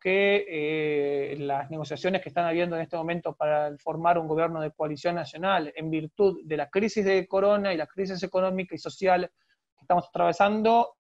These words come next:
eh, pueda llegar a, a, a puerto y, y se pueda formar un gobierno de unidad nacional pronto. Eh, quinto,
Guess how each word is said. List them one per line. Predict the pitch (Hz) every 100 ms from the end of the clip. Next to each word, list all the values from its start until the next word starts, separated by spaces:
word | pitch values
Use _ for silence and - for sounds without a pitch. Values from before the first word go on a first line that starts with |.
| -
eh, | 156 151 147
pueda | 185 185
llegar | 180 165 175 180
a, | 170 -
a, | 156 151 147 147 143 143 143 - - 143 139 139 139 143 - _ _ _ _ _ _ _ _
a | 151 139
puerto | 202 226 247 254
y, | 196 170 -
y | 165
se | -
pueda | 156 185 180
formar | 175 - 160 170 175
un | 170
gobierno | 160 170 170 165
de | 156
unidad | 156 160
nacional | 156 - 160 156
pronto. | 139 131 - 85 _ _ _ _ _ _ _
Eh, | 160 151 147 151 147
quinto, | 185 262 269 294 285 269